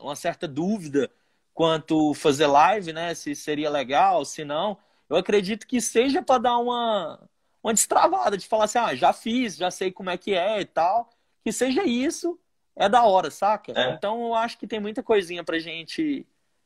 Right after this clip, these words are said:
Speaker 1: ver e aprender. Ver como crescimento sempre.
Speaker 2: Sim. Tudo é experiência, querendo ou não, né? Mesmo dando errado, mesmo não estando da melhor jeito, é experiência.
Speaker 1: Sim, sim.
Speaker 2: Opa, e aí, Rodrigo?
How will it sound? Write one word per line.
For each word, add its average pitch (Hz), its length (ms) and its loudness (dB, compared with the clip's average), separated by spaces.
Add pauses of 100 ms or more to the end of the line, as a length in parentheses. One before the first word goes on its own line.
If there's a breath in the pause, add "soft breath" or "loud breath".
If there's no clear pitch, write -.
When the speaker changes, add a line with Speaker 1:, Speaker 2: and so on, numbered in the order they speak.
(280)
Speaker 1:
ver 160 380 6
e 220 140 6
aprender. 180 600 2 (340)
Ver 147 160 0
como 160 240 -4
crescimento 156 680 -4
sempre. - 540 -8
Speaker 2:
Sim. 190 260 -8 (640)
Tudo 202 120 6
é - 20 12
experiência, 202 600 8
querendo 135 280 2
ou 139 100 4
não, 117 220 4
né? 113 100 4
Mesmo 131 300 4
dando 143 160 8
errado, 127 540 8
mesmo 135 280 2
não 135 180 2
estando 127 540 0
da 117 80 0
melhor 120 280 6
jeito, 117 240 -2
é - 40 0
experiência. 453 520 0 (280)
Speaker 1:
Sim, 185 420 -4 (260)
sim. 170 340 -4 (2000)
Speaker 2:
Opa, 139 300 4
e 139 40 8
aí, 143 80 6
Rodrigo? 139 360 4